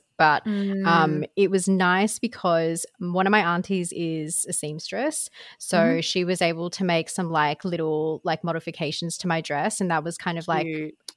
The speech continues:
Speaker 2: Her
Speaker 1: her way of being
Speaker 2: contribution.
Speaker 1: involved.
Speaker 3: Yeah.
Speaker 1: Yeah,
Speaker 2: Yeah.
Speaker 1: exactly.
Speaker 2: Oh, that's
Speaker 1: Yeah.
Speaker 2: lovely. And tell us about the day itself and
Speaker 3: Mm.
Speaker 2: give us all the details, please.
Speaker 3: And also, how far was your venue from where you live? Did you have to travel? Like, was it coastal or, or is it in Sydney?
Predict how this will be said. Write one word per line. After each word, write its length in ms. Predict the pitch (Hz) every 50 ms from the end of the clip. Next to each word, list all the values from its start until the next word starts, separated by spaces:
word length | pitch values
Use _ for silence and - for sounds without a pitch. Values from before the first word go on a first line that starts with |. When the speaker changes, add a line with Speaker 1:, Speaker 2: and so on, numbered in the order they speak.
| _ _
Speaker 2:
Her 160 | - 185 175
Speaker 1:
her 80 | 180
way 200 | 180 185 175 175
of 40 | 185 170
being 120 | 196 190 175 170
Speaker 2:
contribution. 120 | 170 170 160
Speaker 1:
involved. 360 | 156 160 147 156 208 277 - -
Speaker 3:
Yeah. 60 | - - - - _ _
Speaker 1:
Yeah, 120 | - 185 240
Speaker 2:
Yeah. 120 | 233 226
Speaker 1:
exactly. 580 | 220 214 202 190 175 175 127 110 - 139 175 - _ _ _ _ _ _ _ _
Speaker 2:
Oh, 220 | 339 330 - 226
that's 220 | 196 180 - 165 160
Speaker 1:
Yeah. 40 | 156
Speaker 2:
lovely. 540 | 160 - 160 - 196 170 160 165 165 165 - _ _ _
And 180 | - 226 220 214
tell 200 | - 214 233 233
us 160 | 233 247 240 -
about 380 | - - 202 190 185 170 - - - _ _ _
the 80 | - 220
day 260 | - - 190 175 170
itself 440 | 165 - - - 175 - 57 - - _ _ _ -
and 300 | - 165 160 160 175 160
Speaker 3:
Mm. 60 | - -
Speaker 2:
give 120 | 208 185
us 140 | 196 185 -
all 100 | 185 180
the 80 | 175
details, 480 | 165 - 160 135 156 - 170 - 160 - -
please. 340 | - - - - - - - _
Speaker 3:
And 100 | - 254
also, 220 | 254 269 - 277 269
how 160 | 254 262 285
far 220 | 277 - 302 311 320
was 140 | 330 302
your 100 | 311 285
venue 320 | 233 190 208 208 214 214 214
from 220 | 214 - 214 208 196
where 80 | 190
you 220 | 190 196 190 185 165
live? 240 | 185 190 175 - -
Did 180 | - 202 170
you 60 | 190 214
have 100 | 226 226
to 100 | - 285
travel? 360 | - - 190 170 151 196 254
Like, 160 | 262 208 208
was 120 | 208 214 220
it 160 | 240 - -
coastal 520 | - 202 185 185 - - 208 262 320 339 -
or, 160 | - 196 165 -
or 180 | - 180 180 175
is 120 | 180 175
it 80 | 190 -
in 200 | - 180 175 170
Sydney? 440 | - - 175 - - - - - -